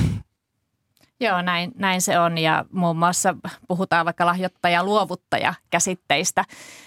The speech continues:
niin usein se tunne on se, että se lahjoittaja ja lahja tuntuu paremmalta, että lahjasolutaustaiset lapsetkin on kuvannut, että, että se lahjana olo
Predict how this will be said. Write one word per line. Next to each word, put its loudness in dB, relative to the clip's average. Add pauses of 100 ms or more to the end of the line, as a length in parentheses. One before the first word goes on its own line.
niin 0 (240)
usein 2 (360)
se 2
tunne 0
on -2
se, 0
että -4
se 0
lahjoittaja 0
ja 2
lahja 2
tuntuu -2 (140)
paremmalta, 2
että 0 (280)
lahjasolutaustaiset 0
lapsetkin 0
on 0
kuvannut, 0
että, 0
että -4
se 2
lahjana 2
olo 0